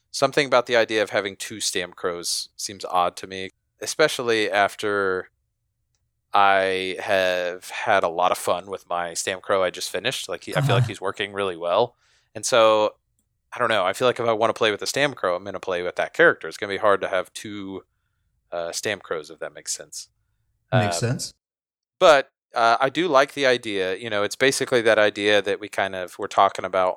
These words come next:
Speaker 1: on one of the podcasts. It's, uh, it's a five-piece Beekeeper and then, uh, Troll Kings, and then pairing that with the, uh, Sword Dancer, where it's the dual wield ability buff. Um, so you kinda get all the damage for the dual wield.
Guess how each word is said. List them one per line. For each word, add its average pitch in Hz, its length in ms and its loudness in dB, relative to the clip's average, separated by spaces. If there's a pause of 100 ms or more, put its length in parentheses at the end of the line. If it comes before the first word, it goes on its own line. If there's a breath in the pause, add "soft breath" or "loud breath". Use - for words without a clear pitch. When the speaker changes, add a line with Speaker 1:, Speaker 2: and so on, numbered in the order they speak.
Speaker 1:
on 107 260 0
one 95 120 -4
of 87 40 -16
the 87 80 -12
podcasts. 82 560 -4
It's, - 340 -10 (480)
uh, 92 220 0
it's - 140 -6
a 95 120 0
five-piece - 440 0
Beekeeper 98 840 -6 (380)
and 95 160 -12
then, 92 340 -8 (200)
uh, 87 160 -6
Troll 120 320 -2
Kings, 92 460 -12
and 90 120 -14
then 90 160 -16
pairing 95 380 -6
that 90 280 0
with 95 280 -12
the, 85 360 -12 (480)
uh, 87 160 -8
Sword 98 360 -6
Dancer, 85 520 -10
where 82 180 -8
it's - 180 -14
the 95 100 -10
dual 90 280 -8
wield 85 220 -8
ability 82 460 -10
buff. - 480 -6 (460)
Um, 82 240 -12
so - 120 -10
you 98 60 -10
kinda 95 220 -8
get 87 120 -6
all 90 140 -2
the 87 60 -10
damage 87 360 -10
for - 120 -16
the 82 80 -14
dual 127 240 -2
wield. 110 440 -2